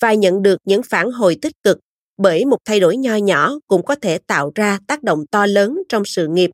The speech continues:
và nhận thức của họ. Một số gợi ý khác do đồng nghiệp trong đội tư vấn viên của tập đoàn Corporate Coaching International, tập đoàn tư vấn đào tạo quốc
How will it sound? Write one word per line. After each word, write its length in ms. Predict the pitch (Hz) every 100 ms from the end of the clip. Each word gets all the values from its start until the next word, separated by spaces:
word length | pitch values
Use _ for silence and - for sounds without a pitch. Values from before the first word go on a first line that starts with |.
| _ _
và 120 | 214 185
nhận 240 | 180 165
thức 200 | 269 320 -
của 140 | 185
họ. 320 | 214 185 156 - _ _ _ _ _ _ _
Một 220 | 233 220
số 280 | - 240 320
gợi 240 | 294 185 -
ý 180 | 233 -
khác 220 | 277 359 _ -
do 120 | 220 214
đồng 220 | 185 180
nghiệp 160 | 175 175
trong 140 | 214
đội 180 | 196 160 151
tư 160 | 208 208
vấn 200 | 214 294
viên 220 | 254 220 208
của 120 | 226
tập 140 | 208 185
đoàn 280 | 190 175 175 -
Corporate 540 | 202 202 190 185 180 - -
Coaching 520 | 208 202 - 190 160 -
International, 760 | 196 190 196 190 220 - 196 117 - _ _ _ _
tập 180 | 226 220
đoàn 240 | 214 202 202
tư 140 | 233
vấn 260 | 226 277 330
đào 140 | 196
tạo 180 | 180 170
quốc 160 | 247